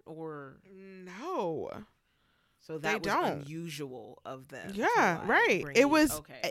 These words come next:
Speaker 1: got it.
Speaker 2: clearly antagonistic is what it
Speaker 1: Yeah.
Speaker 2: was.
Speaker 1: Right.
Speaker 2: And it just wasn't,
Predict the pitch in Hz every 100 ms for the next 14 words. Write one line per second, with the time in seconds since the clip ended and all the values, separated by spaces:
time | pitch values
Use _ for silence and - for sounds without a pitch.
0 | - 180 127 - - - - 294 330 330
1 | 330 330 262 269 - 233 214 208 190 180
2 | - - - - - 170 156 110 - 92
3 | 62 107 - - - _ _ _ _ 131
4 | - _ _ _ _ _ _ _ 196 196
5 | 196 180 208 196 - 196 196 190 202 190
6 | 185 180